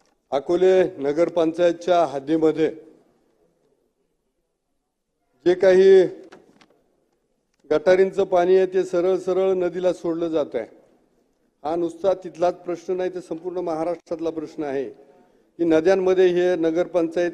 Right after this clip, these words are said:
किंवा नगरपालिकांच्या हद्दीतलं पाणी सोडलं जातं आणि त्यामुळं नदी प्रदूषित होतात. तर प्रत्येक नगरपंचायत क्षेत्रामध्ये एसटीपी प्लांट बसवला पाहिजे,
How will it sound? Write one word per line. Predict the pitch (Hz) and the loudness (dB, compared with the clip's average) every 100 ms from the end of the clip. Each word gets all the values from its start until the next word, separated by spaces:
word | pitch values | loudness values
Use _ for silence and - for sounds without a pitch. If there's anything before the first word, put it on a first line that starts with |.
| - | -4
किंवा | 175 170 | -2 0
नगरपालिकांच्या | 160 160 165 160 160 160 165 160 | 0 -2 -4 -4 -4 -4 -4 -4
हद्दीतलं | 151 165 160 165 | -6 -8 -8 -6
पाणी | 165 160 | -4 -4
सोडलं | 165 156 156 160 | -4 -6 -6 -2
जातं | 156 143 151 107 - _ _ _ _ _ - | -2 -2 -4 -8 -10 _ _ _ _ _ -8
आणि | 170 | -4
त्यामुळं | 180 190 196 202 180 | 2 2 4 2 2
नदी | 180 190 | -2 -4
प्रदूषित | 208 196 185 190 - 190 | -2 0 0 -4 -8 -8
होतात. | 170 170 190 - | -6 -4 -6 -4
तर | 196 | -6
प्रत्येक | - 180 - 196 185 196 180 - - - _ - | -4 -10 -4 -2 -2 0 0 -2 -6 -20 _ -10
नगरपंचायत | 147 165 185 185 170 170 175 | -4 -2 -2 0 -2 -2 -4
क्षेत्रामध्ये | - 165 170 170 170 165 165 151 | -4 -6 -2 -2 0 0 0 -2
एसटीपी | 147 - 170 | -6 -6 -6
प्लांट | 170 165 156 156 | -4 -2 -4 -4
बसवला | 147 139 165 160 | -6 -6 -4 -2
पाहिजे, | 156 160 147 151 | -2 -4 -6 -6